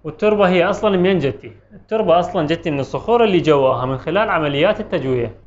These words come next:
من تخلص حفر بالتربة راح تلاقيك الطبقات الصخرية. هنا لازم تذب الكرك وتجيب حفارة كبيرة خاصة بحفر الآبار النفطية.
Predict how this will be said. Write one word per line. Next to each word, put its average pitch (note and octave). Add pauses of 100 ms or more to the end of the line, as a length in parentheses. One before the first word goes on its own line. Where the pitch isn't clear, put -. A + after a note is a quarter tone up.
(160)
من G#3+
تخلص G3
حفر E3+
بالتربة F#3
راح D3
تلاقيك D#3+
الطبقات D#3+
الصخرية. D#3 (640)
هنا F#3
لازم E3+
تذب F#3+
الكرك D3+
وتجيب C#3+
حفارة E3+
كبيرة D#3
خاصة E3
بحفر D3+
الآبار C3+
النفطية. E3+